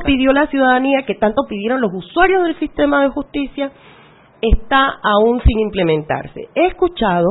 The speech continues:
alguna iniciativa para que ella pueda implementarse a partir del mes de octubre,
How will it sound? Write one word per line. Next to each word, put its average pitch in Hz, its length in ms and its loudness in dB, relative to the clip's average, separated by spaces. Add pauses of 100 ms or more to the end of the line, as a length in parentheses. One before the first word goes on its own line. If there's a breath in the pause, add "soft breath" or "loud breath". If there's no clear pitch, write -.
(120)
alguna 220 360 0
iniciativa 208 800 0
para 185 260 0
que 156 280 -8
ella 240 340 2
pueda 208 220 0
implementarse 202 580 -2
a 220 80 -2
partir 294 480 -2
del 220 160 -2
mes 190 300 0 (420 loud breath)
de 175 160 0
octubre, 185 580 2